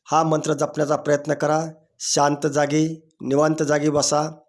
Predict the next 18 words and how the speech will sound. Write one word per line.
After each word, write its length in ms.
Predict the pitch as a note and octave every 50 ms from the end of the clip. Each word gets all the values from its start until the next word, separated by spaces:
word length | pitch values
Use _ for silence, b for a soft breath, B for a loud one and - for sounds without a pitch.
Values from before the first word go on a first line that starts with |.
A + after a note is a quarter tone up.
| _ _ _ _ _ _ -
मन 160 | C3+ C#3+ D#3 D3
शांत 460 | - - - D3 D3 D#3 D#3+ D#3 -
एकाग्र 520 | E3+ D3+ - D#3 C#3 - D#3 D3 D3 D#3 D3+
ठेवा. 340 | D3+ D3 D3+ D3+ D3+ D#3 D#3+ D#3+ - _ _ _ _ _ _ _ _ _ _ _ _ _ -
सकाळी 420 | - - D#3 C#3+ - D#3 D#3+ E3 D#3+
किंवा 220 | D#3+ D#3+ D#3 D#3
संध्याकाळी 560 | D3+ - D3 C#3+ C#3+ C#3+ D3+ D3 D#3 D3+ D#3
जेव्हाही 420 | D3 C3 C#3 D3+ C#3 C3+ D3 D#3+ D#3
तुम्हाला 300 | - D#3 D3 D3 D3 D3
वेळ 280 | C#3 C3+ D3 D3+ D3+
मिळेल, 340 | D3 D3 D3 D3+ D3+ D#3+ D#3+ D#3+ - -
तेव्हा 240 | C#3+ C3 C#3+ D#3 C#3
हा 140 | B2+ C#3
मंत्र 300 | D3 D3 C#3+ C#3+ C3+ D3+
जपण्याचा 440 | D3 C#3 C#3+ C3+ - D3+ C#3+ C#3+ D3+
प्रयत्न 420 | C#3+ C#3+ C#3+ C#3+ C#3+ C#3+ D3 D3+ C#3+
करा. 300 | C#3+ D3 C#3 D3 D3 D3+ D3+ - b b b b _ _ _ _ -
एकशे 280 | D#3+ D#3 D#3 - F3